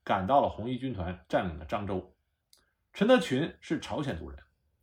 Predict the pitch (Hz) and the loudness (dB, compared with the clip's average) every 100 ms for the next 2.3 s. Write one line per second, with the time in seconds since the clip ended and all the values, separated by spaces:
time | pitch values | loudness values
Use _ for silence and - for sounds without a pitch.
0 | _ _ - 185 190 185 180 196 180 180 | _ _ 2 6 8 8 6 6 6 6
1 | 185 180 170 117 135 156 - _ - 165 | 6 4 4 -2 0 -2 -4 _ -6 -6
2 | - 87 90 | -4 -8 -8